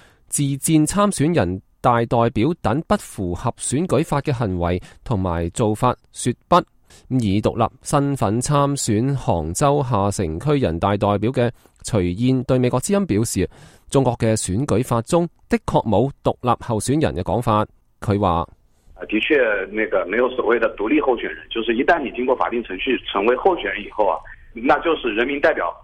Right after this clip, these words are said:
Speaker 2: 的那个。
Speaker 1: 咁佢話的確冇所謂嘅獨立候選人㗎，亦就係話一旦你經過法定程序成為人大代表候選人之後呢，咁就係人民代表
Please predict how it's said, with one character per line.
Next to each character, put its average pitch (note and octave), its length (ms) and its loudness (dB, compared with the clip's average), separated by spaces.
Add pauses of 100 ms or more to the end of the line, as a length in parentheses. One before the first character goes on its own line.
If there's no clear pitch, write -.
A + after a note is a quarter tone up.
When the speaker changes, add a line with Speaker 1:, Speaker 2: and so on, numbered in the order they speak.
(240)
Speaker 2:
的 - 160 -16
那 G#2 120 -14
个。 - 80 -12
Speaker 1:
咁 C#3+ 120 4
佢 C3 40 6
話 A2+ 100 8
的 D3+ 120 2
確 - 200 0
冇 G#2 200 4
所 B2+ 160 2
謂 A2 100 4
嘅 G#2 240 2
獨 - 160 -4
立 F#2 120 -2
候 G2 120 -4
選 G#2+ 200 -2
人 D2+ 140 -2
㗎， G2+ 220 2
亦 B2 120 -6
就 C3+ 260 2
係 C3+ 260 2
話 C3 160 6
一 F3+ 60 0
旦 D3 260 2
你 B2 160 2
經 A3+ 200 0
過 D#3+ 160 2
法 C#3 180 2
定 A2+ 260 0
程 F2 300 -2
序 A2 220 2
成 F2+ 280 -2
為 E2+ 220 0
人 E2+ 300 -2
大 G2 280 -2
代 G2 240 2
表 A2 240 0
候 C3 200 -2
選 A2 240 -2
人 C2+ 180 -2
之 E3 200 -4
後 G2 340 -2
呢， D3 60 2 (440)
咁 G2 120 -4
就 F#2 160 0
係 F2 220 0 (340)
人 F#2 160 0
民 E2+ 400 -2
代 F#2 220 0
表 B2 240 0